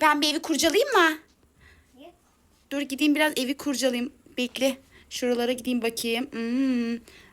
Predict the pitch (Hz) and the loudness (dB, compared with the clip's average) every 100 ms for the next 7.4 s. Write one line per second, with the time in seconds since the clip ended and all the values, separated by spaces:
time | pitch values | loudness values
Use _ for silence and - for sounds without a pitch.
0 | _ - 254 254 247 247 294 302 359 320 | _ -4 0 0 0 -2 -2 2 6 8
1 | 302 277 370 381 330 330 311 339 359 311 | 6 6 4 4 4 2 2 0 4 4
2 | 269 294 302 311 311 294 311 311 370 587 | 6 4 6 4 4 4 4 2 2 0
3 | 453 285 269 247 240 - _ _ _ _ | 0 2 4 4 2 -2 _ _ _ _
4 | _ _ _ _ _ _ _ _ _ _ | _ _ _ _ _ _ _ _ _ _
5 | _ _ _ _ _ _ _ - 285 302 | _ _ _ _ _ _ _ -20 -20 -18
6 | 294 - _ _ _ - 233 220 - - | -20 -20 _ _ _ -10 -8 -8 -14 -16
7 | - 226 233 | -8 -4 -4